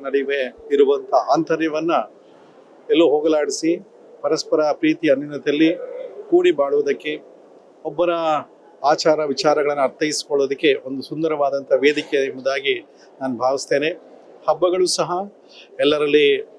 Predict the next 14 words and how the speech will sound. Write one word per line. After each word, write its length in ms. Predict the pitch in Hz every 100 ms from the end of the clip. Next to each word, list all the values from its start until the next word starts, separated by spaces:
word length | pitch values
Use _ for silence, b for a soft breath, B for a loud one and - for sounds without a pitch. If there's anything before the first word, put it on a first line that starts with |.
| - 135
ಅನ್ಯೋನ್ಯತೆ, 560 | 143 160 151 147 143
ಪ್ರೀತಿ, 640 | - - - 156 156 139 143 - -
ಭಾವೈಕ್ಯತೆಯನ್ನು 640 | 131 147 160 151 160 147 143
ಉಂಟು 140 | 135
ಮಾಡೋದಕ್ಕೆ 500 | 143 139 143 135 -
ಇರುವಂಥ 380 | 139 131 139 135 135 120 - - B -
ಸಂಗತಿಗಳು. 680 | - 156 160 160 139 113 -
ಯಾವುದೇ 300 | 131 139 180
ಧರ್ಮದಲ್ಲಿ 440 | 170 156 156 160 151
ಹಬ್ಬ 200 | - 151
ಇದ್ರೂ 200 | 147 147
ಸಹ 460 | - 147 160 117 - - - -
ಆ 80 | 139
ಹಬ್ಬಗಳು 420 | 151 180 180 143